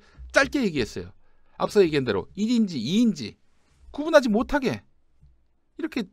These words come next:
축약해서 물어봤습니다. 티비 토론회에서 이런 일들 많습니다. "그때 그런 일이 없었습니다"라고 한마디 했는데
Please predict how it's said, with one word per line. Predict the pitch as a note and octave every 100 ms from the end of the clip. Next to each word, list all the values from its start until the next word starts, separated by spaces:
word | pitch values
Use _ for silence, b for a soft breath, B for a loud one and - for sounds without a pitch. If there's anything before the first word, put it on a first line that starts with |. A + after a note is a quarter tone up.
| _
축약해서 | - - C#4 B3 A3
물어봤습니다. | D#3 C#3 E3+ - C3 F#2+ b b
티비 | - A#3 B3+
토론회에서 | G#3+ G#3 F#3 D3 C3+
이런 | G#2+
일들 | G#2 C3+
많습니다. | D3+ - - - C#3+ C3 C#3 _ _ _ - _ _ _ _ _ _ _ _ _ _ _ _ _ _
"그때 | - -
그런 | - A#3 A3
일이 | G#3
없었습니다"라고 | F3+ F#3+ - F3+ F3+ E3+ C#3+ B2
한마디 | D#3+ C#3+ A2+
했는데 | F#2 F2+